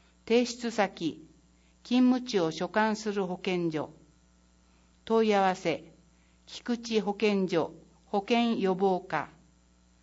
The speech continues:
電話、二五四一三八。新しい民生委員、児童委員を紹介します。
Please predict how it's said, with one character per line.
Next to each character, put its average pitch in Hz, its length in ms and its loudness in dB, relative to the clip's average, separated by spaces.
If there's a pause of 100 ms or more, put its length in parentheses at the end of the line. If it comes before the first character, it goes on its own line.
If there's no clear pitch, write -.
(220)
電 190 320 0
話、 165 220 0 (500)
二 208 280 0
五 175 360 -2 (480)
四 220 300 0
一 165 460 -4
三 175 300 -2
八。 - 460 -10 (1500)
新 233 440 4
し 226 300 2
い 160 40 6
民 220 300 6
生 208 340 4
委 190 60 4
員、 147 420 2 (120)
児 175 180 -6
童 220 320 6
委 214 60 -2
員 180 320 4
を 170 100 2
紹 190 260 -2
介 180 220 -4
し 170 160 -6
ま 165 160 -2
す。 - 260 -16